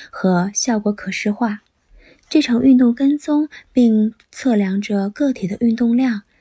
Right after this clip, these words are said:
睡眠质量、警觉性、生产力、药物反应、D N A、心跳、饮食、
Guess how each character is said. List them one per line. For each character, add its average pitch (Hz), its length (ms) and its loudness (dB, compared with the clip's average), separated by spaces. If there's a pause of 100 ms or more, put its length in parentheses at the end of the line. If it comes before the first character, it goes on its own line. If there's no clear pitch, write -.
(160)
睡 330 320 -4
眠 202 200 2
质 185 200 -8
量、 180 320 -4 (180)
警 165 320 -2
觉 165 180 -2
性、 220 400 0 (200)
生 294 200 0
产 180 320 -4
力、 269 220 2 (380)
药 311 180 2
物 262 100 4
反 175 400 -4
应、 208 220 0 (300)
D 208 160 4
N 208 320 0
A、 214 260 -4 (140)
心 220 400 0
跳、 190 460 -6
饮 175 260 0
食、 185 400 -4